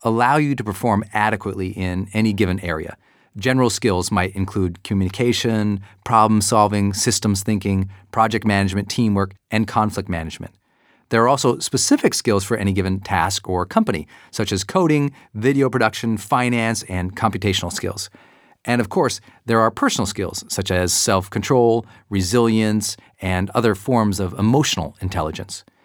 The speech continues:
My goal here is for you to determine the five major skills you need to develop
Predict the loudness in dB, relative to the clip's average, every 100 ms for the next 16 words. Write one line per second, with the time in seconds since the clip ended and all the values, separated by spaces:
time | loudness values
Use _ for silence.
0 | _ _ _ -2 0 2 2 2 2 2
1 | 2 -2 -10 _ _ 2 2 2 2 2
2 | 2 2 4 4 0 -6 -2 0 0 -2
3 | -4 0 2 2 0 -6 -18 _ -8 -8
4 | 0 2 4 4 4 4 4 2 0 -2
5 | -4 -4 -4 -8 -14 -20 _ _ -8 0
6 | 4 4 2 -2 -8 -4 0 2 4 2
7 | 0